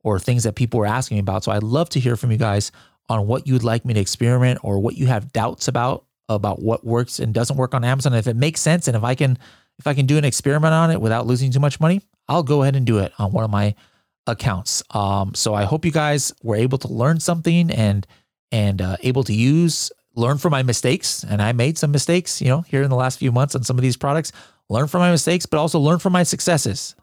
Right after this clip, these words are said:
and keep on growing on Amazon, because the, the Amazon ecosystem is changing all the time. And if you don't, you know, stick with the times,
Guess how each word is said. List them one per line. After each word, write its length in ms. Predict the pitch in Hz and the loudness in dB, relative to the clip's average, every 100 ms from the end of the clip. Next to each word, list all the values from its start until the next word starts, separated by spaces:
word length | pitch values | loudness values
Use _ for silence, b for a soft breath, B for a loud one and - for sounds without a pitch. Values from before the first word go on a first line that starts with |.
| b b _ - | b b _ -6
and 120 | 104 | -4
keep 240 | - 170 | -2 0
on 140 | 165 147 | 0 0
growing 240 | 135 139 | 2 4
on 140 | 135 | 2
Amazon, 420 | 110 110 101 104 98 | 2 0 0 0 -2
because 400 | 98 104 98 b b b _ - | 0 0 0 b b b _ -4
the, 180 | 104 - | -2 -2
the 120 | 107 | -2
Amazon 400 | 117 131 135 127 | -2 -2 -2 0
ecosystem 560 | 139 131 113 110 - 110 | 0 0 0 0 0 -2
is 100 | 98 | -2
changing 380 | - 127 123 | 0 0 2
all 140 | 113 135 | 2 0
the 60 | |
time. 420 | 127 110 104 101 - | -2 -2 -2 -2 -4
And 320 | - 104 98 - _ | -2 0 -2 -6 _
if 200 | 107 - | -6 -2
you 80 | |
don't, 280 | 107 131 147 - | -2 -2 -4 -4
you 100 | 113 | -2
know, 60 | |
stick 240 | 101 - 160 | 0 -2 0
with 100 | 151 | 0
the 60 | |
times, 420 | 139 196 160 131 | 2 2 2 0